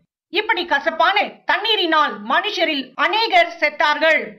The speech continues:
நான்காம் தூதன் எக்காலம் ஊதினான். அப்பொழுது சூரியனில் மூன்றில் ஒரு பங்கும், சந்திரனில் மூன்றில் ஒரு பங்கும், நட்சத்திரங்களில்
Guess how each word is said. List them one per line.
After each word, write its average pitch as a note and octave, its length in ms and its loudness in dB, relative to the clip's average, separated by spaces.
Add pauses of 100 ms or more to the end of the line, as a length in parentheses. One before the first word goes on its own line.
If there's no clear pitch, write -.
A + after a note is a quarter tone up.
(580)
நான்காம் A4 480 2
தூதன் D4 280 0
எக்காலம் F4 500 0
ஊதினான். D4+ 480 0 (300)
அப்பொழுது D4+ 460 2
சூரியனில் E4+ 560 0 (260)
மூன்றில் G#4 460 2
ஒரு D4+ 160 2
பங்கும், D4 420 0 (300)
சந்திரனில் F4 680 0
மூன்றில் G4+ 460 0
ஒரு D#4+ 160 4
பங்கும், D4 420 0 (240)
நட்சத்திரங்களில் D#4+ 840 0